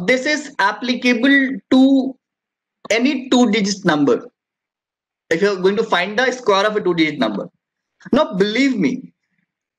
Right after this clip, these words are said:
uh, while teaching you, I, I, I am very slow so that you understand the process. But if you get a command over here,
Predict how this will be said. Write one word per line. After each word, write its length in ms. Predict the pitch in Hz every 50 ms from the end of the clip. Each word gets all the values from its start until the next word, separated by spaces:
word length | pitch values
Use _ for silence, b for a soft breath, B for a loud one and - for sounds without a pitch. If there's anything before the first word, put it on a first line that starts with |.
| _ _
uh, 320 | - 135 - - - - - - _ _ _ _ _ _
while 320 | - 143 165 185 220 247 240 - -
teaching 420 | 214 196 202 190 - 254 254 262 247
you, 280 | 262 277 262 247 - -
I, 260 | 180 175 190 202 - - - -
I, 340 | 156 170 208 220 214 - - - -
I 200 | - 151 160 180
am 120 | 214 226 220
very 220 | 214 220 247 247
slow 420 | 247 - - - 180 180 190 214
so 120 | 214 214 202
that 180 | 220 233 233
you 180 | 247 247 254 247
understand 560 | 233 233 233 233 - 233 208 208 226 240 247
the 160 | 254 247 254
process. 800 | - 190 185 170 160 156 - - 196 233 247 - - - - - _ _
But 600 | - 131 131 131 - 240 220 160 160 190 175 - - - _ _ _ _ _ _ _ _ _ _ _ _ _ _ _ _ _ _ _ _ _ _ _ _ _ _ _ _ _ _
if 120 | - 202 208
you 60 | 277
get 160 | 247 262 262
a 180 | 285 277 - - -
command 520 | - 170 165 160 160 160 170 190 233 247 247
over 260 | 202 196 175 165 151
here, 240 | 147 135 139 135